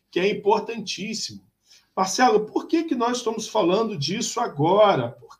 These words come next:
que nós estamos falando disso agora? Porque muitas pessoas que estão no campo de missões têm dificuldades de compreender alguns conceitos. Então, nós estamos trabalhando aqui conceitos.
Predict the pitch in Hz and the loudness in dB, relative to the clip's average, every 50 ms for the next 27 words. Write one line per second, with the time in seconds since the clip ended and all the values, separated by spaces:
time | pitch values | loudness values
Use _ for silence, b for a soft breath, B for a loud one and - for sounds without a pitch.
0 | _ - - 226 262 269 262 240 208 - - 196 196 190 - - 175 170 185 196 | _ -8 -4 -2 -2 -2 -2 -4 -6 -6 -6 -6 -6 -6 -6 -8 -6 -6 -6 -6
1 | 180 147 156 160 - - 127 131 131 120 113 127 135 - 269 269 262 - 214 214 | -6 -6 -8 -8 -8 -8 -8 -6 -4 -4 -4 -6 -6 -4 -4 -4 2 4 6 6
2 | - - b b b b b b b b _ - 180 240 294 349 330 320 254 175 | 6 4 b b b b b b b b _ 2 6 6 8 8 6 2 0 2
3 | - 220 196 - - - 170 170 170 143 - - 185 175 - - - 139 135 131 | 2 2 2 2 2 0 0 0 0 -2 -4 -4 -6 -6 -4 -2 -2 -2 -2 -2
4 | 131 131 135 147 180 220 277 285 - - - 208 247 277 285 - - 139 120 123 | -2 -2 -2 0 2 2 2 2 2 2 2 2 4 2 0 -2 -4 -8 -8 -6
5 | 123 143 143 - - 160 175 202 185 135 117 - - _ _ _ _ _ _ _ | -4 -4 -6 -6 -4 -4 -4 -2 -2 -4 -6 -8 -10 _ _ _ _ _ _ _
6 | _ - 196 240 233 - - 302 320 - 285 262 - - 262 202 185 165 156 151 | _ 2 2 2 2 6 8 8 8 8 6 2 0 0 0 4 8 8 10 10
7 | 160 160 165 180 175 - - 214 196 - - - 226 262 320 359 370 359 349 - | 8 6 4 -2 -8 -8 -8 -8 -8 -10 -6 0 4 6 6 6 6 4 2 0
8 | - 294 302 285 277 262 254 - - 302 320 339 190 196 - - - - - _ | 2 4 4 4 4 2 0 2 4 6 8 8 8 8 6 2 -4 -12 -12 _
9 | - 190 214 214 208 170 185 202 220 220 220 - - 220 160 156 - - - - | 0 0 0 0 0 -2 -4 -6 -6 -6 -8 -8 -8 -8 -8 -8 -6 -2 0 4
10 | 196 208 202 180 135 - - - - - - - - b b b b b b b | 6 6 6 6 4 2 -4 -10 -16 -20 -20 -20 -20 b b b b b b b
11 | b b - 175 - 240 254 262 262 269 262 254 - 247 240 254 254 - - 220 | b b -4 -2 2 4 6 6 6 6 4 2 2 0 0 0 0 0 0 0
12 | 196 185 175 165 185 202 196 165 143 135 - 196 226 226 - - _ _ - 208 | 0 2 2 2 0 0 0 -2 -2 -4 -4 -6 -6 -8 -8 -12 _ _ -6 -2
13 | 220 254 269 269 277 254 - - - - - - 208 214 214 214 214 - - 156 | 0 0 0 -2 -4 -6 -4 -4 -4 -4 -2 0 2 2 2 2 -2 -4 -4 -2
14 | 139 120 - - - - - - - _ | -2 -2 -2 -4 -8 -12 -14 -16 -18 _